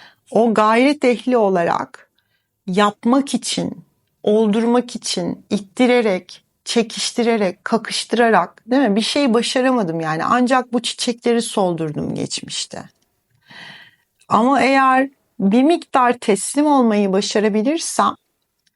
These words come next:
akışta olmayı başarabilirsem, sürüklenmekten bahsetmiyorum. "Aman ne olursa olsun." falan gibi bir şeyden bahsetmiyorum. Gene o eylemlerimi yapacağım.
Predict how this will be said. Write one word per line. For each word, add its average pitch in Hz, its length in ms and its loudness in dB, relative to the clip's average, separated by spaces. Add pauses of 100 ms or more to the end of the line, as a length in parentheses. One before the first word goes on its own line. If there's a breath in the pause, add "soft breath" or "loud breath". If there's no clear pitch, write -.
(1200)
akışta 240 640 0
olmayı 208 500 4
başarabilirsem, 214 1120 0
sürüklenmekten 226 1120 2
bahsetmiyorum. 202 840 -2
"Aman 190 680 2
ne 220 60 4
olursa 196 480 0
olsun." 185 320 -2
falan 185 440 0
gibi 190 200 0
bir 185 60 -6
şeyden 190 500 0
bahsetmiyorum. 170 840 -4
Gene 226 300 2
o 190 200 2
eylemlerimi 175 720 0
yapacağım. 233 580 -2